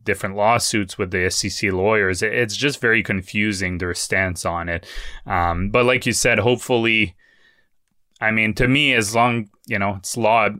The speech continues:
it's lawmakers, right? It's in their camp. They need to, you know, agree and try to get to some kind of law passed that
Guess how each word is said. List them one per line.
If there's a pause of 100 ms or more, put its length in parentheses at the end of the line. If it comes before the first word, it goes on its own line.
(140)
it's
lawmakers,
right? (240)
It's
in
their
camp.
They
need
to, (400)
you
know,
agree
and
try
to
get
to
some
kind
of
law
passed
that